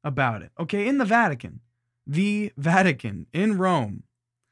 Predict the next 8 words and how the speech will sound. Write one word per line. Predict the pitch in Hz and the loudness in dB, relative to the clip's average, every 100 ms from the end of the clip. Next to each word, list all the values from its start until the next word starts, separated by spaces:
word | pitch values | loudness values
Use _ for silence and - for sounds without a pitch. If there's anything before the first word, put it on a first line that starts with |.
| _ _ - | _ _ -2
La | 147 | -2
Città | 143 - 156 - 180 - | -2 -4 -4 0 0 0
Eterna, | 175 - 170 165 135 117 101 120 _ | -4 -2 0 2 0 -4 -6 -12 _
the | 131 127 | -6 -6
eternal | 123 - 170 175 | -6 -4 -2 -2
city, | 165 - 160 127 - _ _ _ | -4 -4 -2 -4 -6 _ _ _
okay? | 123 143 139 143 _ _ _ _ _ _ _ _ _ _ _ _ _ _ _ _ _ _ _ _ _ _ _ _ _ _ _ - | -8 -2 -2 -4 _ _ _ _ _ _ _ _ _ _ _ _ _ _ _ _ _ _ _ _ _ _ _ _ _ _ _ -10
This, | 156 196 - | -4 -2 -4